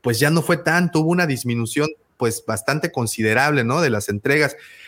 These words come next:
Entonces, pues, se lo atañíamos, eh, a, le, le, le, le responsabilizábamos al año de pandemia, ¿no? Por esta sobreproducción y todo eso. Pero de repente llega dos mil veintidós y empezamos a sacar números y dices, "Güey,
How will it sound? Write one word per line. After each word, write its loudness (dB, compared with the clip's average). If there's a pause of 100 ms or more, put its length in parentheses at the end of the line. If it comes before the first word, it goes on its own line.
Entonces, -2
pues, -4
se 2
lo 4
atañíamos, 0
eh, 0
a, 0
le, 0
le, -2
le, 0
le -2 (220)
responsabilizábamos -2
al 0
año 0
de 2
pandemia, 0
¿no? -2
Por -2
esta -4
sobreproducción -2
y -2
todo -4
eso. -12 (880)
Pero 4
de 6
repente 2
llega 4
dos 0
mil 2
veintidós 0
y 0
empezamos -2
a -6
sacar -2
números -2
y -2
dices, -6
"Güey, -4